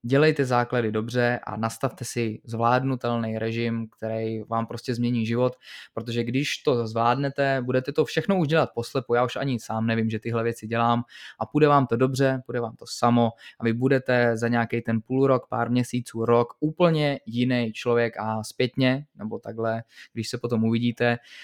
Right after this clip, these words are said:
tak si budete akorát říkat, že jste měli začít dřív a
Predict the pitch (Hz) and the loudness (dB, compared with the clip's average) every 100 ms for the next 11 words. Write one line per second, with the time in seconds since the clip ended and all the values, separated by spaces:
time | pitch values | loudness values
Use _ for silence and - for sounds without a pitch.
0 | - - 107 127 120 117 113 120 113 113 | -18 -12 -10 -4 -2 -2 -2 -2 -2 -2
1 | 110 113 110 110 107 107 - - 113 110 | -4 -4 -2 -4 -4 -6 -8 -6 -2 -2
2 | 110 107 - 107 113 - 110 107 | -4 -6 -10 -6 -6 -4 -6 -6